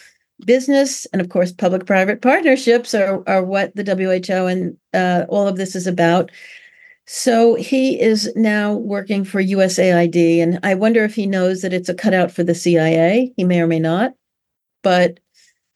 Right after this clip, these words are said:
he, he was a good guy, and now he's gonna be answering questions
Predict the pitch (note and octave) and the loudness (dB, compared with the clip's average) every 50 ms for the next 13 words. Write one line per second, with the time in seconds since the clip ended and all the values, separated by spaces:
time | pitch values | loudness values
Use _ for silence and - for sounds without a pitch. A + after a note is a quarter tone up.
0 | _ _ _ - B3 B3+ B3+ B3 - - A3+ B3+ B3+ A3 G#3 A#3+ C4+ C4+ C4+ B3+ | _ _ _ -2 0 0 0 0 -2 0 0 2 2 4 4 2 2 2 2 2
1 | A3 B3+ B3+ A3 G#3 A#3+ A3+ G#3+ G#3+ G#3+ G#3+ G#3 G#3 G#3 - - - F3+ F#3 F3+ | 2 2 2 2 2 2 2 2 2 2 2 2 2 0 -2 -6 -6 -4 -4 -2
2 | F#3 F3+ F#3 F3+ - - F#3+ G3 G3 G#3+ A3 A3 A3 A3 G#3+ - - G3+ G3+ F#3+ | -2 -4 -4 -6 -8 -8 -6 -4 -2 0 0 2 0 0 -2 -4 -6 -6 -6 -4
3 | F#3 G#3 G3+ G3+ G3+ F#3 - - G3 G#3 A3 A3 A#3 A3+ G#3 G#3+ G#3+ - A3 G#3 | -4 -4 -4 -6 -6 -6 -2 0 2 2 2 2 2 0 0 0 0 2 2 2
4 | A3 A#3 - - - G#3+ G#3 G#3 G#3 G3+ G#3 G#3+ - | 2 2 0 -4 -4 -2 -2 0 0 -2 -4 -6 -10